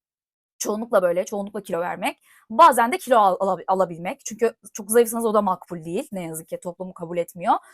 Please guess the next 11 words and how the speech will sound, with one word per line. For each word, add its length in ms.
Ve 60
her 200
halükarda 760
genel 300
olarak, 500
e, 160
toplumun 500
böyle 220
bir 100
eğilimi 460
var. 340